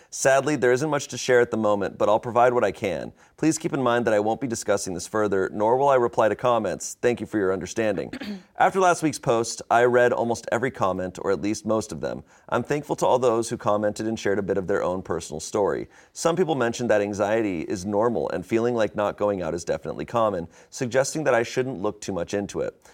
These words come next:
While I agree with their perspective and see no fault in not feeling like going out,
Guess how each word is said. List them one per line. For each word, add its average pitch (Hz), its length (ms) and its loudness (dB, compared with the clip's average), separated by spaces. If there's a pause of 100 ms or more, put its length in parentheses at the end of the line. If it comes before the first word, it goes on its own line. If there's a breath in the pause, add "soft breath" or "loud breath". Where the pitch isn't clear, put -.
(140 soft breath)
While 156 180 4
I 156 80 4
agree 147 240 0
with 180 160 2
their 165 80 0
perspective 101 640 -2
and 95 120 -2
see 113 200 -4
no 110 140 0
fault 120 440 0
in 101 220 -4
not 101 260 -2
feeling 104 320 -2
like 101 200 -6
going 85 280 -4
out, 92 240 0